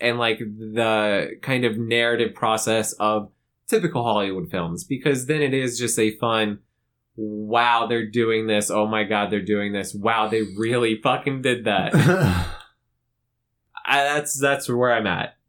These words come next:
Speaker 1: Uh, one. One out of whatever pots.
Speaker 2: Six. Uh, I'm also,
Speaker 1: <laughs>
Speaker 2: I'm with you. I think it's pretty one.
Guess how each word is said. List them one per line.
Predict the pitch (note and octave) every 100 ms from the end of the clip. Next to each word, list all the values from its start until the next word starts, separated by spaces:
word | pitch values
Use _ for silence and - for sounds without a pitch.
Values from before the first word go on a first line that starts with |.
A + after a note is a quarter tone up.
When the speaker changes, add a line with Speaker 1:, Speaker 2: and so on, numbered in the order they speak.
| -
Speaker 1:
Uh, | A#2+ A#2
one. | A#2+ A#2 G#2 G2 F#2+ -
One | A2+ A#2
out | A2+ A2
of | G#2+
whatever | G#2+ G#2+ G#2+ G#2 -
pots. | G2 F2+ D2+ - D#2+ -
Speaker 2:
Six. | B2 F#2+ - - _ _
Uh, | D3 D#3+ D#3+
I'm | G#3+ A#3+
also, | F#3+ G3+ F#3
Speaker 1:
<laughs> | D#3+
Speaker 2:
I'm | F3
with | C3+ A2
you. | A#2
I | A2
think | B2+ B2+
it's | - G#2 - _ _
pretty | C#3 B2
one. | A2 A2+ A#2